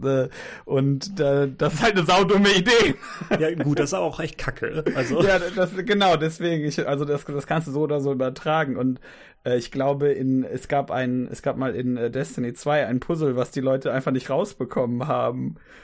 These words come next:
Speaker 1: Und irgend-, <laughs> so dass die Entwickler irgendwann einfach sagen musste, „Ja, okay, wir schalten jetzt den Inhalt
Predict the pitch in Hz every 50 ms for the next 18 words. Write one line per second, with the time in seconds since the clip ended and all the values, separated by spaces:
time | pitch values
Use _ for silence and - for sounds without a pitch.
0 | - - - - 143 147 156 160 156 185 - - 180 - - 208 165 151 151 139
1 | 226 - - 240 156 151 135 131 - 170 - - 156 151 147 147 135 151 165 165
2 | - 269 - - - 147 151 147 139 131 131 139 220 - 139 139 135 - - -
3 | - - - _ - 131 127 135 143 143 147 156 160 160 - 139 131 131 135 143
4 | 147 143 135 - 240 180 143 139 120 117 120 117 - - 135 127 139 135 135 135
5 | 131 131 - - 135 131 - 131 135 139 190 127 127 127